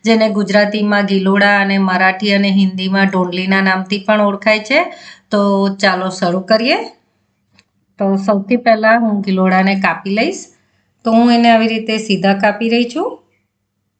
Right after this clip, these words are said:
આવી રીતે તમે હાફ પીસ કર, હાફ પણ કરી શકો છો કે એને ત્રણ પીસીસમાં પણ કાપ-, કાપી શકો છો.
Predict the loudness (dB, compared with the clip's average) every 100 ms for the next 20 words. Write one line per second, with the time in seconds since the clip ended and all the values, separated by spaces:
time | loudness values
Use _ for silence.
0 | _ _ _ _ _ _ -6 -2 -2 -4
1 | -6 -8 -8 _ _ _ _ _ _ _
2 | _ -2 -2 -2 -4 -4 -2 -2 -2 -4
3 | -4 -2 0 2 2 0 -2 -2 -2 0
4 | 0 0 -2 -4 -4 -4 -4 -4 -4 -2
5 | 0 0 -2 -4 -16 _ _ -2 2 2
6 | 0 -6 -4 -6 -2 -2 2 0 0 0
7 | -2 -6 -4 -2 -2 -4 -4 -4 -4 -4
8 | -2 -2 -4